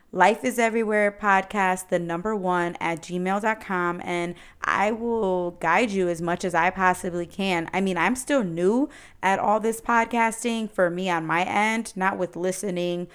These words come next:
nor with my research, but as far as just airing episodes, this is episode twenty-three. There's people that have hundreds of episodes out that I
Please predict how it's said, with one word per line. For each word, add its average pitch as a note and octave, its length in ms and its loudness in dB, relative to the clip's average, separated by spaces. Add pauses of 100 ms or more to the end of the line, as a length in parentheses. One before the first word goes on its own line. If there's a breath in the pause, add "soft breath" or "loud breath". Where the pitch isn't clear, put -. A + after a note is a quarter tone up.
(360 loud breath)
nor F3+ 420 2
with F#3 320 -2
my E3+ 160 -2
research, D#3+ 760 -4
but F#3 220 4
as E3+ 180 -2
far F#3 260 6
as F3 140 -4
just F3 300 0 (240 loud breath)
airing G3+ 400 0
episodes, F3+ 640 0
this F3 200 -6
is - 100 -8
episode F3 480 -2
twenty-three. E3+ 580 -6
There's E3+ 180 -4
people F3 280 -6
that E3+ 120 0
have D#3+ 200 -6
hundreds F3 640 0
of F3 300 2
episodes E3 640 -4
out E3 480 4
that D#3+ 340 2 (320 loud breath)
I D#3+ 160 4